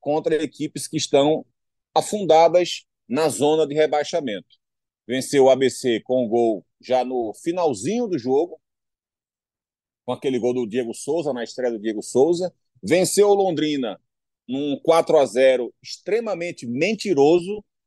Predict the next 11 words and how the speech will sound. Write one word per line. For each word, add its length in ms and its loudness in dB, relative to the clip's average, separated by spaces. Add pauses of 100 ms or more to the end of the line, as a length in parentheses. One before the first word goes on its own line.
(140)
que 100 -6
o 60 -2
jogo 220 -2
foi 160 -2
muito 480 -2
mais 220 -4
difícil 600 -8
do 120 0
que 100 -2
o 80 6
Lon-, 260 4